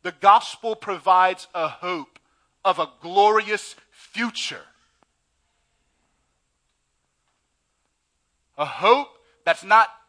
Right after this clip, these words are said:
kept far away, but a very present hope. Found in relationship, you could endure. You could endure.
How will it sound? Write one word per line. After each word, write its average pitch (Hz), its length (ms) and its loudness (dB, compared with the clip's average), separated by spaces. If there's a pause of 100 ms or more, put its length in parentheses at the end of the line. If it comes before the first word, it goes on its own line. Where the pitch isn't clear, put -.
(220)
kept - 380 4
far 240 520 6
away, 196 460 2 (680)
but 185 100 -6
a 180 40 -6
very 202 340 -2 (160)
present 214 480 0 (220)
hope. - 440 -4 (2750)
Found 139 400 -10
in 113 500 -20
relationship, 110 720 -20 (760)
you 123 200 -20
could 120 200 -20
endure. 110 560 -20 (1300)
You 120 140 -20
could 131 180 -20
endure. 107 580 -20